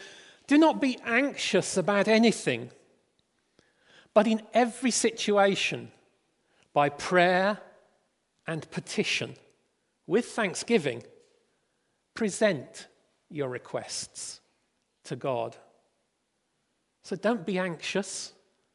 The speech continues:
but pray. A good example of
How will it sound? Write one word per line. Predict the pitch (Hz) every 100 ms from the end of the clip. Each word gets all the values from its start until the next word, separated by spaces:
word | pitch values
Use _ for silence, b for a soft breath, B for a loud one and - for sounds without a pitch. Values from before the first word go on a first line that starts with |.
| _ _ _ _
but | 202 -
pray. | - 180 135 107 _ _ _ _ _ _ _ _ _ _ _ _ _ B B B B B B B _ _ _ _ _ _ _ _
A | 196
good | 269 262
example | 160 202 254 240 180
of | 147 131 -